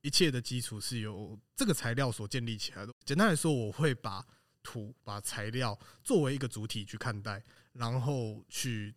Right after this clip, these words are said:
对话、去生产。我觉得这个东西对我来说是非常重要，因为我觉得确实，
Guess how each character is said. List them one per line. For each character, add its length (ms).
对 140
话、 360
去 220
生 260
产。 180
我 80
觉 100
得 60
这 100
个 60
东 160
西 60
对 120
我 60
来 100
说 200
是 260
非 180
常 160
重 200
要， 100
因 80
为 80
我 160
觉 160
得 180
确 320
实， 380